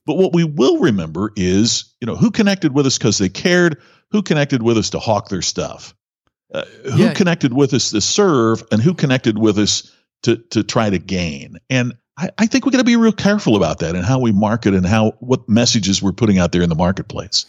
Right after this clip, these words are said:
Speaker 2: That is so true. And I think that there are people gonna remember for a long time some of the tone-deaf things that a few companies are doing,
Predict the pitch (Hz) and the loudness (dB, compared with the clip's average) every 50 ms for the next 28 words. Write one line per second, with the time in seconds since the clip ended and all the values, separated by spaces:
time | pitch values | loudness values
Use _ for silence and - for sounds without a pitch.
0 | _ _ 160 151 147 139 127 - - - 160 151 151 - - - 147 139 135 139 | _ _ -2 -2 0 -2 -2 -4 -2 0 2 2 2 0 -2 0 2 2 2 2
1 | 139 143 147 170 208 220 - - 156 143 139 139 131 - - 120 117 117 113 110 | 2 0 2 2 2 0 0 0 0 2 2 0 -2 -2 -2 -2 -2 0 -2 -6
2 | - _ _ _ _ _ _ _ - 135 143 156 143 - - 156 139 135 117 120 | -8 _ _ _ _ _ _ _ -2 0 0 0 0 -2 -2 0 0 0 0 0
3 | 117 110 113 117 123 123 120 117 113 - - 110 104 104 107 113 123 127 131 135 | -2 0 0 0 0 0 0 -2 -4 -6 -8 -8 -6 -6 -6 -2 0 2 4 4
4 | 135 139 135 127 - - 123 113 107 101 92 85 85 90 - _ _ _ _ _ | 4 2 0 -2 -2 -2 0 0 0 0 -2 -4 -6 -12 -16 _ _ _ _ _
5 | _ _ _ _ _ _ _ - - - 135 131 127 120 113 107 104 113 117 113 | _ _ _ _ _ _ _ -12 -4 -2 0 2 2 2 0 0 0 0 2 2
6 | 110 110 110 123 - _ _ - - - 151 156 156 143 135 123 120 - - - | 2 0 -2 -6 -10 _ _ -2 0 2 2 4 4 2 2 2 0 -2 -6 -4
7 | - 127 123 117 113 113 107 98 113 101 101 - - 135 123 120 120 113 110 - | 0 2 2 2 2 0 0 -2 -2 -2 -2 -4 -2 0 0 2 0 0 -4 -8
8 | _ _ _ _ _ _ _ _ _ - 135 120 113 113 110 107 101 104 98 95 | _ _ _ _ _ _ _ _ _ 0 0 0 2 0 -2 -2 -2 -2 -2 -2
9 | 110 101 95 92 85 78 80 - | -2 -2 -2 -2 -6 -8 -10 -14